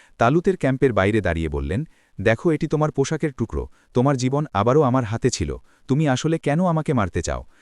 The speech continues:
তালুত আবারও কাঁদতে লাগল এবং বলল, "আমি জানি তুমি আমার পরে রাজা হবে, ওয়াদা করো যে তুমি আমার বংশের কোনো ক্ষতি করবে না।"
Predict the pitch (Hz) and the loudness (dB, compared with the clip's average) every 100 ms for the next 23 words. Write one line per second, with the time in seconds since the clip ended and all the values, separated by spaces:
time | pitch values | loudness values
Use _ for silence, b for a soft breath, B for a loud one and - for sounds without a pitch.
0 | b b 110 123 135 113 123 147 113 113 | b b 2 2 2 2 2 2 0 0
1 | 117 98 95 113 98 92 80 78 135 b | 0 0 2 0 2 0 0 0 -2 b
2 | b b 117 147 131 156 185 165 156 131 | b b 0 2 2 2 0 -2 0 0
3 | 135 135 135 98 95 82 71 65 - b | 0 0 2 2 0 -2 -4 -10 -16 b
4 | b 95 110 131 135 151 143 127 131 123 | b 2 2 2 2 2 0 0 2 2
5 | 113 117 110 110 127 - 151 - 117 98 | 2 2 0 -2 -4 -2 -4 -2 -4 -2
6 | 87 76 62 | -2 -4 -8